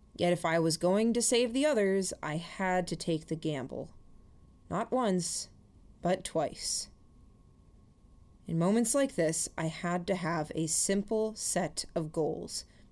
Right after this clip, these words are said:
If I didn't, I tended to overthink. Goal one,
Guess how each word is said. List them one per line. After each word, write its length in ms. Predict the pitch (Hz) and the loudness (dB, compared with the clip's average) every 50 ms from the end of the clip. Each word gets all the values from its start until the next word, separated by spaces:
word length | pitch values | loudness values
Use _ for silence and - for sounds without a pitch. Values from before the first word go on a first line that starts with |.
| - - - - | -20 -10 -4 -2
If 140 | 151 175 | -2 2
I 120 | 208 214 220 | 2 2 2
didn't, 440 | 202 269 269 196 160 160 160 - - - | 4 4 4 4 4 2 0 -2 -4 -4
I 80 | 160 | -4
tended 400 | 160 - - 170 175 175 180 175 | -4 -2 -2 0 0 0 0 0
to 80 | - 190 | 0 0
overthink. 680 | - 160 156 131 160 170 - - 156 - - - - - _ - - - - - - - - - - - - - - - - - - - - - - - - - - - - - | 0 0 0 -2 -4 -6 -6 -8 -8 -8 -10 -16 -20 -20 _ -20 -20 -20 -20 -20 -20 -20 -20 -20 -20 -20 -20 -20 -20 -20 -20 -20 -20 -20 -20 -20 -20 -20 -20 -20 -20 -20 -20 -6
Goal 300 | - 180 175 170 170 165 | 0 0 2 2 4 4
one, 360 | 175 202 240 285 330 339 | 4 4 4 4 2 2